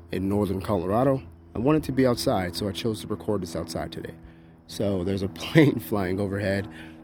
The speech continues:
some birds, and various different things, but if you're taking the time to listen to this, thank you. And you may have noticed that for the last month and a half,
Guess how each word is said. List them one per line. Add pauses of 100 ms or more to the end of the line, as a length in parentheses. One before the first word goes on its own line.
(120)
some
birds,
and (320)
various
different
things,
but (1500)
if
you're
taking
the
time
to
listen
to
this,
thank
you. (300)
And
you
may
have
noticed
that
for
the
last
month
and
a
half,